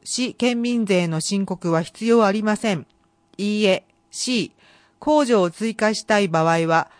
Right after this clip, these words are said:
所得税の確定申告、市県民税の申告が必要です。四、主に営業、農業、不動産。収入が経費と所得税の控除の合計を上回る。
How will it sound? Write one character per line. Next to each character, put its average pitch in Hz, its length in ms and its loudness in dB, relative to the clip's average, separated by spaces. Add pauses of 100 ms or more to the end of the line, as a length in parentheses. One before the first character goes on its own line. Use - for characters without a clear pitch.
(260)
所 226 160 -4
得 247 240 -2
税 208 240 2
の 165 100 -2
確 - 260 -8
定 214 200 0
申 214 240 -4
告、 151 420 -6
市 - 280 -4
県 214 340 -2
民 214 200 0
税 170 220 0
の 143 160 -6
申 190 260 -2
告 175 240 -6
が 170 140 -2
必 - 240 -8
要 196 200 2
で 175 120 0
す。 - 220 -14 (400)
四、 226 340 2 (640)
主 285 260 4
に 185 300 -2
営 208 260 2
業、 196 380 2 (260)
農 233 300 4
業、 151 400 -2
不 202 160 -4
動 247 200 8
産。 147 300 -2 (1040)
収 247 220 0
入 240 300 0
が 220 240 2 (100)
経 269 280 2
費 - 120 -8
と 180 140 0
所 180 160 -4
得 233 260 -2
税 180 200 0
の 151 120 -4
控 233 260 2
除 180 140 0
の 143 140 -8
合 214 240 2
計 233 260 2
を 247 120 4
上 180 220 0
回 214 360 2
る。 139 160 -8